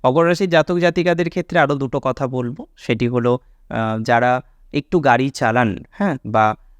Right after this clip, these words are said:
এই ধরনের ম্যাটারে যুক্ত আছেন, এই সময় যদি রাহু মঙ্গলের দশা চলে একটু সাবধানে থাকবেন এবং বিশেষত যাদের ভিনাস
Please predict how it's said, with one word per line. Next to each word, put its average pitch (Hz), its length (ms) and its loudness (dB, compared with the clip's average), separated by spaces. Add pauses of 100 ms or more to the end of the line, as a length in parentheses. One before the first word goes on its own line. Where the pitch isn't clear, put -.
এই 123 120 0
ধরনের 127 380 0
ম্যাটারে 117 360 0
যুক্ত 107 300 -6
আছেন, 113 440 -2 (360)
এই 117 120 0
সময় 127 260 -2
যদি 127 280 -2
রাহু 110 300 0
মঙ্গলের 131 500 -2
দশা 107 300 -4
চলে 113 380 -4 (460)
একটু 143 220 -4
সাবধানে 107 500 -2
থাকবেন 160 460 -6 (400)
এবং 117 320 -2
বিশেষত 170 920 -2
যাদের 120 440 -2 (180)
ভিনাস 156 640 -2